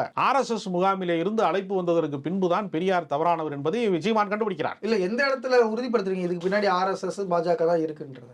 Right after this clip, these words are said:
Speaker 1: அதை உறுதிப்படுத்துவதற்கு நாம் தமிழர் கட்சியின் மாநில ஒருங்கிணைப்பாளராக இருந்து இன்றைக்கு குற்றச்சாட்டை சொல்ல ஜெகதீச பாண்டியன் சொல்றாரு,
Speaker 2: ம்.
Speaker 1: குருமூர்த்தி தான் அவருக்கு வழிகாட்டுகிறார்,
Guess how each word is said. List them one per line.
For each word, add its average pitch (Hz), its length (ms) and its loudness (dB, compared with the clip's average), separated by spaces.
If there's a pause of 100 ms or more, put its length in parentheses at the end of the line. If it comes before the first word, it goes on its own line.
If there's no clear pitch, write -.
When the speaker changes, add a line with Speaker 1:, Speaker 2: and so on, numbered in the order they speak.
Speaker 1:
அதை 214 220 0
உறுதிப்படுத்துவதற்கு 254 880 2
நாம் 247 300 2
தமிழர் 247 280 0
கட்சியின் 214 340 -2
மாநில 233 260 2
ஒருங்கிணைப்பாளராக 196 920 0
இருந்து 208 400 0
இன்றைக்கு 190 400 -2
குற்றச்சாட்டை 180 500 -2
சொல்ல 180 220 0
ஜெகதீச 190 560 0
பாண்டியன் 175 340 -2
சொல்றாரு, 170 420 2 (220)
Speaker 2:
ம். 143 160 -12
Speaker 1:
குருமூர்த்தி 214 440 2
தான் 202 200 2
அவருக்கு 156 240 2
வழிகாட்டுகிறார், 147 680 0